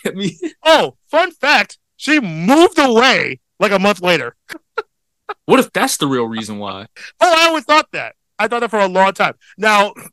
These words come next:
Speaker 2: later on, I was friends with her friends, and later on they said, like, no, her dad was military and he fucking moved away. Whatever. I still feel, even to this day, there's bullshitting. I think she has transfer schools and she was just done.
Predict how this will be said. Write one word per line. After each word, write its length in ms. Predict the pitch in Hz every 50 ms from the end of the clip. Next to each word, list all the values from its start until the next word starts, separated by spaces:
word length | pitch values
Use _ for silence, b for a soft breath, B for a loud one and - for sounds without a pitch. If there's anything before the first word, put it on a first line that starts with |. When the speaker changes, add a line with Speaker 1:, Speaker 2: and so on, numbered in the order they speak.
| _ _
Speaker 2:
later 460 | 175 170 196 247 254 254 240 233 220
on, 260 | 220 220 220 208 202 190 -
I 140 | 202 220 208
was 180 | 190 170 -
friends 320 | - - 190 185 185 165 165
with 100 | 147 139
her 140 | 160 165 156
friends, 340 | - - 156 156 156 147 143
and 100 | 135 127
later 260 | 151 160 156 156 151
on 120 | 156 151
they 100 | 147 143
said, 180 | 139 147 139 131
like, 160 | 135 135 120
no, 180 | 135 135 131 135
her 100 | 143 135
dad 200 | 123 139 135 135
was 160 | 131 123 117
military 520 | 123 131 127 127 120 - 131 123 123 123
and 80 | 120 120
he 60 | 120
fucking 260 | 117 131 117 - 120 117
moved 220 | 120 120 110 113
away. 240 | 113 110 107 95 - b b b b b b
Whatever. 420 | 147 175 175 156 135 104 98 - _ _ _ _ _ _ -
I 180 | 233 262 285
still 300 | 269 - - 269 269 269 254
feel, 460 | - - 240 220 185 165 156 170 - _ _ _ _ _ _ _ -
even 180 | 170 190 202 202
to 60 | 180 196
this 140 | 190 175 160
day, 320 | 165 180 165 139 123 120 - _ _ _ _ _ _
there's 220 | - 370 302 240 151
bullshitting. 520 | 147 165 156 143 - 147 139 135 147 151 _ _ _ _ _ -
I 60 | 220 233
think 140 | 240 220
she 80 | 175 208
has 100 | 196 180
transfer 280 | - - 180 165 143 147
schools 320 | - - 151 143 139 131
and 80 | 127 123
she 60 | 135 139
was 80 | 120
just 140 | 123 120 104
done. 220 | 143 131 117 101